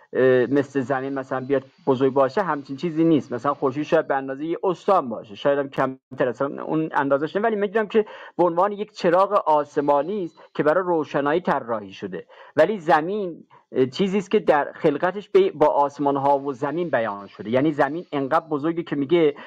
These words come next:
اه، خ-، "سبع سماوات و من الارض مثلهن"، آخر تحریم یا طلاقه که می‌فرماید زمین هم مثل آسمان هاست، یعنی ان-، اون قد قوارش رو داره میگه. یا مثلاً در فصلت میگه زمین رو در دو روز آسمان، آسمان هم در دو روز،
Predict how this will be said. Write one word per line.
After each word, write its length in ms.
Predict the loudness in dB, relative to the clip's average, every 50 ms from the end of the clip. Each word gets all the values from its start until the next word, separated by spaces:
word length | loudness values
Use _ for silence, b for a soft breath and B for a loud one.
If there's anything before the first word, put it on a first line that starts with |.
| B B 0
اه، 220 | 2 2 2 0
خ-، 380 | -2 -6 -6 -4 -4 -4 -4 -6
"سبع 340 | -2 -2 -2 -2 -2 -4 -8
سماوات 580 | -4 -4 0 2 2 2 4 4 2 0 0
و 200 | -2 -2 -2 -2
من 160 | -2 -2 -4 -4
الارض 400 | -6 -4 -2 -2 -2 -2 0 0
مثلهن"، 520 | 0 0 0 0 -2 -2 -2 0 0 0
آخر 320 | 0 0 0 0 -4 -6
تحریم 380 | -2 -2 -2 -2 -2 -4 -6 -6
یا 80 | -6 -6
طلاقه 440 | -4 -4 0 2 2 2 0 -2
که 140 | -8 -6 -4
می‌فرماید 500 | -2 -2 -2 -2 -2 0 0 0 0 0 B B B B B B
زمین 440 | -6 -2 0 0 0 -2 -4 -4 -4
هم 80 | -4 -4
مثل 320 | -4 -6 -6 0 _ 0
آسمان 560 | 2 2 0 0 -2 -4 -4 0 0 0 0
هاست، 200 | -2 -4 -4 -2
یعنی 120 | -2 -2 0
ان-، 240 | 0 0 0 -2
اون 120 | -2 -6 -4 -4
قد 240 | -4 -4 -4 -6
قوارش 540 | -4 -2 -2 0 0 2 2 0 0 -2 -4
رو 60 | -6
داره 180 | -6 -4 -6 -6
میگه. 200 | -6 -6 -2 0
یا 100 | 0 0
مثلاً 200 | 0 0 -4 -2
در 140 | 0 -2 -2
فصلت 360 | 0 -2 -4 -2 0 -2 -2
میگه 160 | -2 -4 -4
زمین 280 | -2 -2 -2 -2 -2 -4
رو 60 | -2
در 200 | 0 0 0 0
دو 160 | -2 -2 -2
روز 180 | -2 -2 -4 -6 B B B
آسمان، 540 | -2 0 0 0 -2 -2 0 0 0 0 2
آسمان 460 | 2 2 2 0 0 0 0 0 0
هم 180 | 0 -6 -6 -4
در 140 | -2 -2 -2
دو 180 | -2 -2 -4
روز، 180 | -4 -4 -8